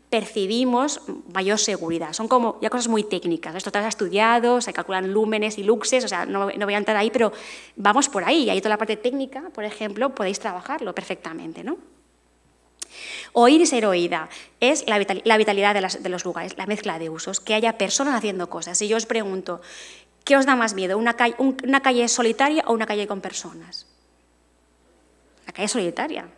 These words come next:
en principio, ¿no? Otra cosa es que tengamos gente chuca en la calle y que te dé el miedo, pero en principio, ¿no? En principio, mm, la, confiamos en los demás, somos seres sociales, afortunadamente, ¿no? Entonces, ¿cómo hacemos eso con,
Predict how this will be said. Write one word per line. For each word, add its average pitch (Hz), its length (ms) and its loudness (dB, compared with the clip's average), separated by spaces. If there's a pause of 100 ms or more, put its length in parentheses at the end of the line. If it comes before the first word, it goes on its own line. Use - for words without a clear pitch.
(360)
en 202 220 2
principio, 208 580 2
¿no? 226 320 -6 (440)
Otra 233 200 2
cosa 294 140 0
es - 20 -8
que 294 80 0
tengamos 247 240 6
gente 269 240 4
chuca 285 280 4
en 330 60 6
la 233 120 6
calle 349 280 6
y 359 40 2
que 269 100 2
te 233 100 -2
dé 233 60 4
el 240 100 4
miedo, 202 540 0
pero 190 320 2
en 202 160 0
principio, 254 800 6
¿no? 262 260 4
En 202 140 -4
principio, 240 680 -4 (720)
mm, 196 280 -6 (200)
la, 180 260 -8 (140)
confiamos 190 580 0
en 180 80 -2
los 160 140 -4
demás, 160 300 -6
somos 180 200 -4
seres 196 240 0
sociales, 214 600 2
afortunadamente, 170 840 -4
¿no? 190 100 -8
Entonces, 202 420 -4 (480)
¿cómo 285 220 6
hacemos 262 300 0
eso 254 100 -4
con, 233 200 -2